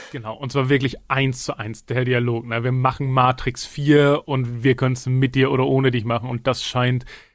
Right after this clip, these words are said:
ja wirklich der Spiegel dessen zu sein, was auch in der Realität an, an Lana Wachowski herangetragen wurde.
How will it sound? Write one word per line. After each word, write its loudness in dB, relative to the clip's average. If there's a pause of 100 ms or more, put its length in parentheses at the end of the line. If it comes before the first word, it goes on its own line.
(140)
ja -4
wirklich 0
der 0
Spiegel -2
dessen -2
zu -8
sein, -4
was -2
auch -10
in -4
der 0
Realität -2
an, -4
an -2
Lana -2
Wachowski -8
herangetragen -8
wurde. -8